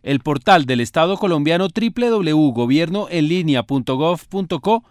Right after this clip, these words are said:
es el punto de acceso integrado de fácil ubicación y acceso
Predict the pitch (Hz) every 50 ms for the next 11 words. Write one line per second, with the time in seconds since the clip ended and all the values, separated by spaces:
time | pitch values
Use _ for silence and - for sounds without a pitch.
0 | _ _ - - 214 - 262 254 240 - 254 254 220 247 247 233 208 143 - -
1 | 185 185 160 220 233 226 - 180 143 139 151 165 190 214 233 240 220 190 156 -
2 | 214 - - 220 214 214 190 165 - 151 127 - 160 165 180 190 196 190 165 -
3 | 226 226 226 - 254 254